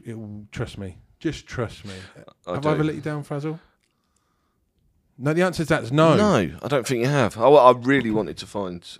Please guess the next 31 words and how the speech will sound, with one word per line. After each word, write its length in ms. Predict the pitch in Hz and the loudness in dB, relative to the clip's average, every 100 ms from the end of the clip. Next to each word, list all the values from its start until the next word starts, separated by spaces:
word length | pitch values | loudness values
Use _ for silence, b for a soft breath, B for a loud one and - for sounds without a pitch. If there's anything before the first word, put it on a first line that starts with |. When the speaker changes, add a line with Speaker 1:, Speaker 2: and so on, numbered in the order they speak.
| - | -14
Speaker 2:
an 100 | 87 | -10
example 540 | 87 104 107 101 90 | -8 -6 -6 -6 -12
there. 120 | 76 135 | -6 -2
Speaker 1:
It'll 120 | 139 | -2
be 80 | 131 | -4
fine. 340 | - 107 87 - | -4 -4 -6 -10
Speaker 2:
Yeah, 200 | 107 107 - | 0 0 0
we've 120 | 120 110 | -6 2
got 180 | 120 117 | 4 6
that. 260 | 113 107 _ | 4 2 _
Um, 400 | 110 107 101 98 - | 2 2 2 -4 -6
obviously, 440 | 107 104 - 107 95 | -6 -6 -4 -4 -2
we've, 320 | 104 95 - | -6 -8 -12
we've 260 | 101 87 - - | -14 -14 -18 -14
got 320 | 113 78 95 98 110 - - | -8 -6 -6 -8 -18 -20 -14
a, 60 | 98 | -10
um, 240 | 87 90 _ | -10 -12 _
made 160 | 110 107 | -8 -4
a 40 | |
little 120 | 87 | -4
rod 220 | 98 110 - | 0 0 2
for 160 | 101 | 0
our 160 | 98 101 | 2 2
own 140 | 98 | 0
back 340 | 92 101 117 104 | 0 0 -2 -10
off 160 | 92 | -12
the 80 | 95 | -12
success 440 | - - - 90 | -12 -10 -10 -8
of 80 | 87 | -6
last 320 | 95 92 - | -4 -6 -6
year 180 | 98 98 | -12 -12